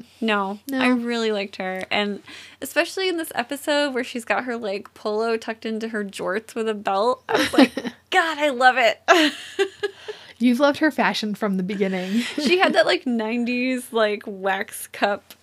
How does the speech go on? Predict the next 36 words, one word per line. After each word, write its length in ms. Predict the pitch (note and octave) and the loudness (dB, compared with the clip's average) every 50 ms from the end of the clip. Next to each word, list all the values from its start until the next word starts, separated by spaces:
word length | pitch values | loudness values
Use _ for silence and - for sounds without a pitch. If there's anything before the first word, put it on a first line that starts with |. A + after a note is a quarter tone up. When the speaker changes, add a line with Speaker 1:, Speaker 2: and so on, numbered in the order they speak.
| _ - | _ -2
Speaker 1:
uh, 360 | G3+ G#3 G#3 G#3 G#3 G3+ - - _ - - - _ _ _ _ _ | 0 2 2 2 2 0 -2 -4 _ -20 -20 -20 _ _ _ _ _
track 340 | - - G#3 F#3 A3 - - | 0 0 2 2 0 -2 -2
jacket 480 | - G#3 G#3 A3+ - A3+ A#3+ B3 B3+ | 2 2 2 2 2 2 2 4 4
Speaker 2:
Yeah. 460 | B3+ C4+ D4 C#4+ C#4 C#4 C#4 C4+ B3+ A#3 | 4 4 4 4 6 6 6 6 6 4
Speaker 1:
on 140 | A#3+ A#3+ B3 | 2 -2 -4
today. 340 | - C4 B3 B3 A#3+ A#3+ - | -6 -6 -6 -8 -8 -8 -6
Oh, 240 | - A3 A#3 F#3+ F#3 - - | -6 -6 -6 -8 -10 -14 -18
so 260 | - - - G3+ G3 | -18 -8 -6 -6 -6
good. 380 | G3 - - - - - C4+ B3 - _ _ _ _ | -4 -4 -4 -2 -2 -4 -6 -10 -16 _ _ _ _
So 300 | - - - - G3+ G#3+ | -18 -10 -8 -6 -6 -6
good. 380 | B3+ - - - - - B3+ B3+ _ _ _ _ _ _ _ _ _ A3+ | -6 -6 -8 -8 -6 -8 -10 -12 _ _ _ _ _ _ _ _ _ -2
Speaker 2:
And 160 | A3+ A3 G#3 F#3 - | -2 -2 -2 -4 0
I'm 200 | A3 C4 C4+ C4 | 2 4 4 4
sad 220 | - - C4+ B3+ | 2 0 0 2
about 180 | A#3 A#3 G3 G#3 | 2 2 2 0
Mirabak 380 | G3+ G3 G3 F#3+ F#3 F#3+ - | -2 -2 -2 -4 -4 -6 -6
because, 480 | - - - - G3+ G3+ G3 G3 G3 - - | -8 -8 -6 -4 -4 -4 -4 -6 -8 -8 -4
you 140 | A#3 A#3 A#3+ | -2 0 0
know, 320 | A3+ A#3 B3 A#3 G#3 F#3+ | 0 0 0 0 0 0
like, 180 | F#3 F#3 F3+ - | 0 -4 -6 -10
it's 160 | F#3+ - - | -12 -12 -12
foreshadowing 720 | - - - A3 - - - C#4 C4+ A#3+ A3+ F#3+ F3+ F3+ F3+ | -6 -4 -4 -4 -4 0 2 2 2 2 0 -2 -4 -6 -8
in 80 | F3 | -8
the 60 | F#3 | -6
very 220 | F#3 G3+ F#3+ F3+ F3 | -6 -4 -4 -4 -4
beginning 600 | F3+ - - F#3+ F#3+ - F#3 F3+ F3 E3 E3 D#3+ | -6 -8 -12 -10 -8 -8 -8 -8 -8 -10 -12 -14
that, 100 | E3+ - | -14 -14
like, 120 | - A#2+ - | -14 -14 -12
he's 200 | - F#3 F3+ - | -12 -14 -12 -10
gonna 180 | F#3 E3+ F3 | -12 -12 -12
end 220 | - E3 D3 D#3 - | -12 -12 -14 -14 -16
up 120 | - - - | -16 -16 -18
like 160 | E3 E3+ - | -18 -16 -14
Barry 340 | E3+ D#3+ D#3+ D#3+ D#3+ E3+ F#3+ | -12 -12 -12 -12 -14 -14 -16
and 220 | F#3+ F#3+ F#3+ F3 | -20 -20 -20 -18
that, 160 | E3 - F3 | -18 -18 -18